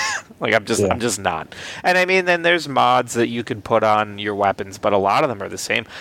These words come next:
Speaker 1: I've see-, I've literally, I've played this game, I don't know how long. Um, I don't know if it shows, um, but I've played it for dozens and dozens and dozens of hours. I probably have at least sixty hours in this game, and I've been using the
Speaker 2: Wow.
Speaker 1: same weapons for probably the last forty of 'em.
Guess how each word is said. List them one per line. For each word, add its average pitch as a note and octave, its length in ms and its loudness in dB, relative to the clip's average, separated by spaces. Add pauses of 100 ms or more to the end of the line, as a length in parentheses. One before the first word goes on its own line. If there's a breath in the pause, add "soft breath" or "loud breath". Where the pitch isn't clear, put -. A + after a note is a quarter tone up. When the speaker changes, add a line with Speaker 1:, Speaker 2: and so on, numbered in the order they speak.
(140 loud breath)
Speaker 1:
I've C#3 220 2
see-, A#2+ 240 -4
I've C3+ 180 -2
literally, A2 640 0
I've A#2 220 -2
played A#2+ 240 -2
this G#2 160 -8
game, G#2+ 560 -4
I A2 140 4
don't G#2+ 160 0
know G#2+ 160 4
how G2 180 2
long. G2 320 0 (440 loud breath)
Um, G2 300 -4
I A2 120 -2
don't A#2 80 -2
know A2 100 0
if G2+ 140 -10
it F#2 100 -12
shows, G#2+ 640 -4 (480 loud breath)
um, F#2+ 480 -2 (280)
but G#2 240 2
I've G2+ 200 2
played A#2 240 2
it F#2 120 -4
for - 140 -10
dozens G#2 540 -2
and F#2+ 100 -14
dozens G2 420 -2
and F2+ 120 -16
dozens F#2+ 340 -2
of F2+ 100 -14
hours. F2+ 320 -2
I G2 100 0
probably G#2+ 320 0
have F#2+ 160 -2
at G2 100 -8
least G2 240 -6
sixty - 320 -4
hours F#2+ 280 0
in F#2 80 -14
this F2+ 200 -10
game, F#2 320 -6 (340 loud breath)
and G2 140 -2
I've G2+ 140 2
been G#2+ 120 -6
using G2 280 -6
the F2+ 80 0
Speaker 2:
Wow. - 0 -
Speaker 1:
same F#2+ 320 -2
weapons F#2+ 380 -4
for G#2 120 -10
probably G2+ 440 0
the F#2 140 -4
last F#2 320 0
forty F#2+ 420 -6
of F2+ 140 -4
'em. G2 160 -14